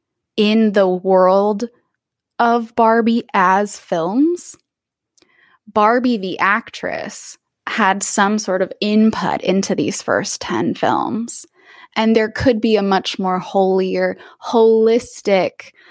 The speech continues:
um, sort of influence over them because Barbie the actress,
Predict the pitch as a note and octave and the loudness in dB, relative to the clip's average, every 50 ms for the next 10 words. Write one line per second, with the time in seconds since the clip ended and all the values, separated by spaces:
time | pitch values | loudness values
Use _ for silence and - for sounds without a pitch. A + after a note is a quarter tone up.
0 | - _ _ _ - G#3 G#3 G3 F#3+ F#3 A#3 - - - - - A3+ G#3+ G#3+ G#3 | -20 _ _ _ -2 -2 0 0 -2 -4 -4 -6 -8 -8 -4 -2 0 2 2 0
1 | G3 - G#3+ A#3 B3 C4 C4 - - A#3+ G#3+ G3+ G3 - - - G#3 G#3+ G#3 A3 | 0 0 0 2 2 2 2 2 0 2 2 2 0 -4 -4 -2 -2 0 0 0
2 | G#3+ G3+ G3+ G3 F#3+ F#3+ G3+ G3 - G3 G#3 F#3 - - F#3+ F#3 F#3+ F#3+ F#3+ G3+ | 0 0 0 -2 0 -2 -2 -4 -4 -6 -8 -8 -6 -2 -2 0 0 0 0 0
3 | G3 F#3+ F3 F3+ E3+ - - D3 E3 G#3 - - - - - A#3+ B3+ C4+ C#4 - | -2 -2 -2 -4 -4 -2 0 0 0 -2 -4 -6 -8 -4 0 0 0 0 0 -2
4 | - - - | -4 -6 -6